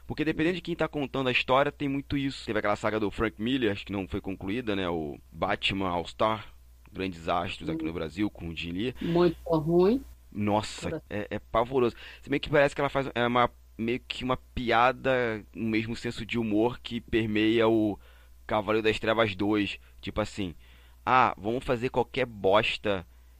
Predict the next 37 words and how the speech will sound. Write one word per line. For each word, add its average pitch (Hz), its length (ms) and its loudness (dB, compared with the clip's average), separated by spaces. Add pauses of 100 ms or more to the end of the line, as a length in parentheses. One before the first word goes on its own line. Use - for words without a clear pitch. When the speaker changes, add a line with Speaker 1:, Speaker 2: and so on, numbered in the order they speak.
(100)
Speaker 1:
e - 140 -6
botar 98 320 0
qualquer 117 280 0
artista 110 920 0 (320)
popstar 107 540 0
que 117 100 -8
vai 113 140 4
vender. 92 520 -2 (140)
Me 107 160 -8
parece 113 680 2
isso, - 240 -4
assim, 87 200 -10
meio 87 120 -2
Cavaleiro 92 320 0
das 90 80 -2
Trevas 98 280 0
dois, 98 140 2
que - 40 -10
tem 117 140 0
isso, 104 120 -2
né? 107 60 2
Ah, 92 60 4
eu 90 60 0
vou 98 100 -6
fazer 104 240 -2
qualquer 123 280 -2
porcaria. 107 840 -4 (440)
Apesar 113 280 0
de 120 120 0
hoje 123 200 6
eu 117 40 6
achar 113 160 0
ela 107 120 2
ter 104 180 -4
uns 101 140 -6
pontos 101 260 -10
interessantes, 98 640 -8